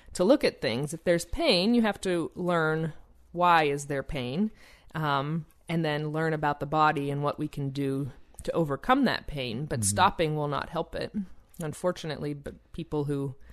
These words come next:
Speaker 1: have that, uh, feeling of pain or they're not able to do it correctly, they just say, "Well, I just won't do anything."
Speaker 2: Mm-hmm.
Speaker 1: Yeah.
Speaker 2: Uh, in your experience, how much, <clears throat> you know, how much information is there out there on the internet or whatnot about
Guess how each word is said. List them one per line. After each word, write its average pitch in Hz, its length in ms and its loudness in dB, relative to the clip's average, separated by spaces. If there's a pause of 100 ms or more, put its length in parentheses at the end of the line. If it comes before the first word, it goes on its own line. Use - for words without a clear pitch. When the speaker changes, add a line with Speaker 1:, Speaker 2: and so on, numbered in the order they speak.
(440)
Speaker 1:
have 180 300 0
that, 139 480 -2
uh, 143 280 -6
feeling 165 540 0
of 139 180 -8
pain 160 400 -4
or 143 260 -4
they're 139 120 -4
not 143 200 -2
able 156 260 -4
to - 100 -10
do 147 180 0
it - 140 -4
correctly, 147 540 -4
they 143 120 -6
just 143 220 -8
say, 139 140 -2
"Well, 151 140 -4
I 147 80 -2
just 147 240 -10
won't 127 180 -10
do 147 140 -2
anything." - 580 -10
Speaker 2:
Mm-hmm. 104 720 -4
Speaker 1:
Yeah. 143 260 -4 (540)
Speaker 2:
Uh, 156 200 2
in 151 140 0
your 160 180 -2
experience, 139 840 -2 (140)
how - 240 -6
much, 214 360 0 (260)
<clears throat> - 260 -20
you 135 140 -4
know, 123 140 -2
how 131 140 -2
much 180 300 -4
information 117 560 0
is 104 140 -2
there 101 180 -2
out 95 260 -2
there 98 440 -2
on 95 180 -4
the 98 100 -8
internet 101 340 -4
or 95 100 -4
whatnot 98 340 -6 (560)
about 107 460 2